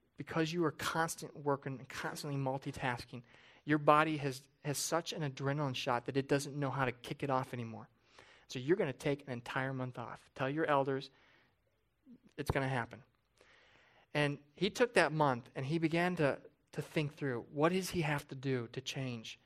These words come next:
his life, to get it into some type of order so that he can continue to do his work and not burn out, you know,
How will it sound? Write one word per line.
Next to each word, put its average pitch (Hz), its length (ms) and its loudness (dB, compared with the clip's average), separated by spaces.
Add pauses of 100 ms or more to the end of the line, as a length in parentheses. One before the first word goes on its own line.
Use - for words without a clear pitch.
(260)
his 127 160 -6
life, 113 380 -4 (840)
to 151 60 2
get 160 220 8
it 180 120 10
into 151 200 4
some 156 240 -2
type 151 200 0
of 127 100 -2
order 131 300 4
so - 140 -6
that 123 100 0
he 156 120 -6
can 147 160 -8
continue 160 440 -4
to 156 100 0
do 147 140 2
his 131 160 0
work 147 320 -2
and 123 120 -4
not 135 280 -4
burn 139 200 0
out, 139 260 2 (540)
you 135 100 -8
know, 117 100 -6